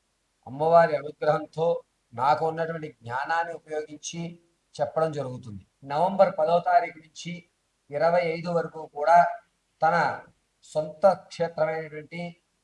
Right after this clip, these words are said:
తులారాశిలోకి శుక్రగ్రహం ప్రవేశించడం, అందులోనూ శుక్రుడితో పదో తారీఖు నుంచి పదిహేడో తారీఖు వరకు రవి కలిసి ఉండడం వల్ల ఈ వృషభ రాశి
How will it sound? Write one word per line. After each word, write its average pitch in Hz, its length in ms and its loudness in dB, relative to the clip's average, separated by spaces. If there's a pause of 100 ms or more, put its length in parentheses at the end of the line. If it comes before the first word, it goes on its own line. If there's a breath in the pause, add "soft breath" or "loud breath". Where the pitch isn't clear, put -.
(240)
తులారాశిలోకి 165 1000 4 (460)
శుక్రగ్రహం 170 680 0
ప్రవేశించడం, 160 640 -4 (440)
అందులోనూ 175 600 0 (480)
శుక్రుడితో 202 640 -2 (760)
పదో 160 200 4 (100)
తారీఖు 175 440 6
నుంచి 170 280 -14 (640)
పదిహేడో 175 380 2 (100)
తారీఖు 170 360 2
వరకు 160 280 -6 (460)
రవి 143 260 -4
కలిసి 175 320 -4
ఉండడం 160 260 -6 (100)
వల్ల 156 200 2 (1000)
ఈ 190 100 -4 (140)
వృషభ 151 340 -2
రాశి 185 240 4